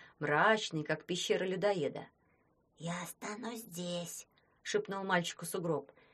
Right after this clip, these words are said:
«Держи мой шарф, и ни пух тебе, ни пера. Возвращайся скорее. Ай, льдышки-мартышки, я едва не забыл тебя предупредить.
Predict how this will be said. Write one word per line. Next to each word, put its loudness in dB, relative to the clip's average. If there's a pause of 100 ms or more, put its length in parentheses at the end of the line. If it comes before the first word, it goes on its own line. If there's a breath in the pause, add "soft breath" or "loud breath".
(180 soft breath)
«Держи 0
мой 0
шарф, -4
и -10
ни -6
пух -8
тебе, -10
ни -10
пера. 0 (360 loud breath)
Возвращайся -4
скорее. 0 (480 soft breath)
Ай, 4
льдышки-мартышки, 0
я -2
едва 0
не -2
забыл -2
тебя -2
предупредить. -2